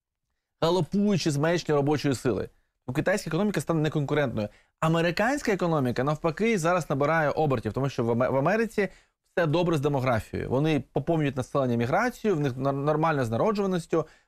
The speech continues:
в них нормально з балансом, в них є інші проблеми внутрішні, але вони більш здорові, ніж Китай. Тому довгостроково американці мають перевагу.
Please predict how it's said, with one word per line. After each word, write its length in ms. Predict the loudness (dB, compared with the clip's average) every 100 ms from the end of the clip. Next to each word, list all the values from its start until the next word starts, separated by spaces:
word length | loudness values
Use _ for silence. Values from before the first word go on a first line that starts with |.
| -6
в 20 |
них 120 | -2
нормально 360 | 0 2 2 0
з 40 |
балансом, 540 | 0 2 2 -2 -2 -2
в 80 | 0
них 120 | -2 -2
є 180 | 0 2
інші 280 | 2 0 0
проблеми 300 | 2 2 2
внутрішні, 440 | 0 -2 -6 -8 -10 _ _ -2
але 200 | 0 2
вони 200 | 2 0
більш 240 | 0 0
здорові, 260 | 2 2 0
ніж 100 | -2
Китай. 300 | -2 0 -2 -6 _
Тому 180 | 0 2
довгостроково 600 | 2 0 0 -2 0 2
американці 600 | 2 2 2 0 0 -2 -2 -2
мають 240 | 0 2
перевагу. 440 | 2 2 0 -2